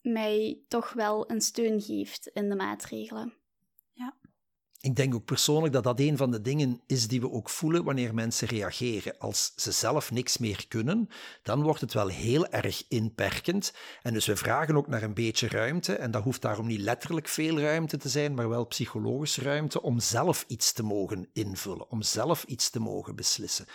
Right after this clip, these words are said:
Speaker 3: En ook daardoor krijgen we ook zoiets, en dat vind ik dan een tweede element wat ook vaak meespeelt, zo het gevoel van, "Ik kan hier ook nog echt wel verschil maken voor mezelf." Dus het is niet alleen, "Ik mag het zelf",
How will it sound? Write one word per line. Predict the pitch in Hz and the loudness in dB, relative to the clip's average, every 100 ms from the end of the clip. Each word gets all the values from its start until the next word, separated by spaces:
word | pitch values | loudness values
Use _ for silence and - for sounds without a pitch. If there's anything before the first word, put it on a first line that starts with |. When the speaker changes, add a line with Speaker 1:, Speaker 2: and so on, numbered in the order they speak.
| - - - - - | -16 -14 -16 -18 -6
Speaker 3:
En | 113 | 2
ook | 139 143 | 2 6
daardoor | 156 117 123 175 | 6 6 6 6
krijgen | - 151 151 135 | 4 2 4 4
we | |
ook | 151 - | 2 2
zoiets, | 143 127 - | 4 4 4
en | 117 | 0
dat | 120 | 2
vind | 123 | 4
ik | 131 | 4
dan | 117 | 2
een | 113 | 0
tweede | 113 117 135 165 | -2 0 0 2
element | 147 131 131 | 0 0 0
wat | 123 117 | 0 -2
ook | 113 | -2
vaak | 120 110 - | -2 -2 -2
meespeelt, | 123 147 - 170 170 | 0 0 0 0 2
zo | 151 | 0
het | 127 | 0
gevoel | - 110 170 | 0 2 2
van, | 147 143 | 2 0
"Ik | - - | -2 -2
kan | 147 156 | 0 4
hier | 139 - | 4 4
ook | 160 165 | 2 2
nog | 135 - | 0 -2
echt | - 143 - | 0 -2 2
wel | 127 | 2
verschil | 110 - - 156 165 | 2 0 2 4 2
maken | 120 92 - | 2 -2 -8
voor | 104 98 95 | -8 -6 -6
mezelf." | 104 - 113 - | -4 -4 -4 -8
Dus | 113 | -6
het | - | -4
is | 139 | -4
niet | 156 | -2
alleen, | 151 160 131 | 0 2 2
"Ik | - | 2
mag | 110 117 | -2 0
het | 170 | 0
zelf", | - 170 131 - | 2 2 2 -2